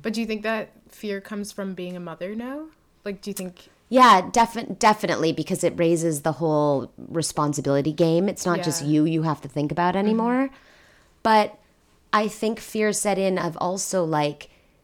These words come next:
Speaker 2: even though you get really comfortable with yourself in some ways, there's other ways where you're also more aware. So there is that ignorance is bliss.
Speaker 1: Yeah.
Speaker 2: And there was things back then I didn't even think about.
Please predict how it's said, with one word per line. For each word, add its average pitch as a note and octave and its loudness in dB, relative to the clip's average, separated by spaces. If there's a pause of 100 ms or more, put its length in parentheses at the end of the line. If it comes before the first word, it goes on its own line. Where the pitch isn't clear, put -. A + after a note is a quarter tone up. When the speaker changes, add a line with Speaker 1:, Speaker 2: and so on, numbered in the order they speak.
(360)
Speaker 2:
even C4+ 2
though C#4+ 4
you A3+ 2
get G3 2
really G3 4
comfortable F#3 0
with F3 0
yourself E3+ -4
in D#3+ -4
some E3+ -2
ways, B3 0 (220)
there's F#3 0 (100)
other G3+ 0
ways E3 2
where E3+ 2
you're E3 0
also E3+ -2
more D#3+ 0
aware. D#3 0
So G#3+ -2
there F#3+ 2
is A3+ 0
that E3 0
ignorance D#3 0
is D3 -4
bliss. D3 0 (160)
Speaker 1:
Yeah. G3 -10
Speaker 2:
And G3 4
there G3 4
was G3+ -2
things A#3+ 4
back F3 0
then G#3+ 2
I G#3 2
didn't F#3+ 0
even D3+ 0 (140)
think C4+ 2
about. - 0